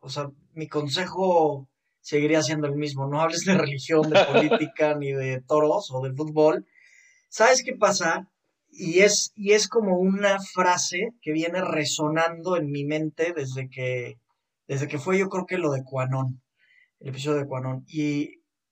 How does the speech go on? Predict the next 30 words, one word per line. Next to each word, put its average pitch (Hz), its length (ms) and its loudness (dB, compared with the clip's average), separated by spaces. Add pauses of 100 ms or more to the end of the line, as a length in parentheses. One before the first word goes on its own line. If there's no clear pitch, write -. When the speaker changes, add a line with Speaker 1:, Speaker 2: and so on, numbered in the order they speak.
(140)
Speaker 1:
y 175 220 -6
es 185 220 0
que 185 360 -2 (140)
tus - 280 -6
creencias 190 640 2
construyen 151 720 -2
tu 131 120 -14
realidad. 123 480 -8 (920)
Y 147 280 -2
Speaker 2:
Wow. 143 180 0
Speaker 1:
si 131 160 -6
nos 151 120 0
vamos 190 240 4
una 190 160 4
frase 196 400 2
antes, 185 760 -2 (720)
cuando 160 360 0
una 220 200 4
idea 196 540 4 (420)
se 151 240 -6
convierte 156 640 0
en 147 120 -4
una 160 280 -2
creencia, 147 840 -2 (640)
se - 200 -6
pierde 160 320 2
la 143 120 0
capacidad 139 880 -4
de 147 140 -2
dialogar. 127 640 -4